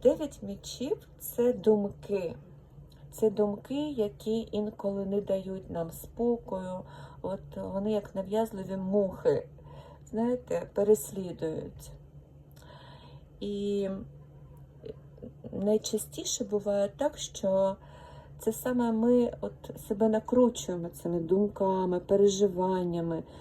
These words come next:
А насправді, ну, от в реальному житті не все так погано, як нам здається.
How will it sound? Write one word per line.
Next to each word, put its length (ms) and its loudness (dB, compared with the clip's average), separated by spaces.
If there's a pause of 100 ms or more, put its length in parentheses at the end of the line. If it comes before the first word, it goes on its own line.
(140)
А 60 0
насправді, 920 4 (120)
ну, 260 -4
от 220 -8
в 20 6
реальному 520 2
житті 360 -6
не 140 0
все 180 -6
так 200 -8
погано, 460 -2
як 240 -4
нам 160 2
здається. 840 -2